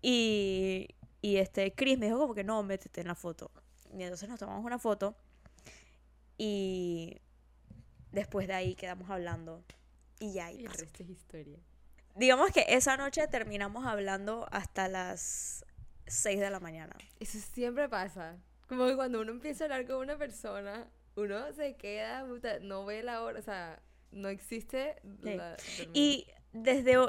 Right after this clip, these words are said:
Speaker 1: desde un principio como que me sentía como cómoda. O sea, no, no me sentía como que... Creo que también es porque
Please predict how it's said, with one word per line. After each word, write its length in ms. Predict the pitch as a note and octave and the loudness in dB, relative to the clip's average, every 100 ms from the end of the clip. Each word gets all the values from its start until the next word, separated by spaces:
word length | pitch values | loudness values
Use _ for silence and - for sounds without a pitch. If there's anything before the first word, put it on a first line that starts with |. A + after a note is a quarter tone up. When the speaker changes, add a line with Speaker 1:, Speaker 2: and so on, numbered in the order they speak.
| - | 6
Speaker 1:
desde 340 | G#3+ B3 A#3+ A#3+ | 6 8 8 4
un 140 | A#3 | 4
principio 680 | - D4 D4 C#4+ D4+ - D#4+ | 4 4 4 2 2 2 2
como 240 | D#4+ A#3 G#3+ | 2 0 0
que 480 | G3+ G3+ G3 G3 - | 2 2 2 -2 -6
me 160 | G#3 G3 | -4 -2
sentía 320 | G3 G3+ G#3+ | -2 -2 -2
como 240 | A#3 G#3+ | -2 -6
cómoda. 520 | - F#3 E3+ E3 D#3+ F3 | -4 -4 -4 -8 -10 -6
O 40 | |
sea, 180 | - A3 | 0 2
no, 160 | G#3+ G#3 | 0 -4
no 220 | A3 A3 | -6 -6
me 100 | C4 | -4
sentía 340 | C4+ G#3 G#3 | -4 -2 -2
como 260 | A#3+ A#3+ G#3 | -2 -8 -8
que... 420 | G3 F#3 F3 E3+ - - - - | -4 -2 -4 -6 -14 -18 -16 0
Creo 160 | F#4+ | 2
que 80 | G4+ | 4
también 340 | D4 B3+ A#3 | 2 2 0
es 100 | B3+ | -2
porque 460 | - D#4+ A#3+ G3 | -2 0 2 2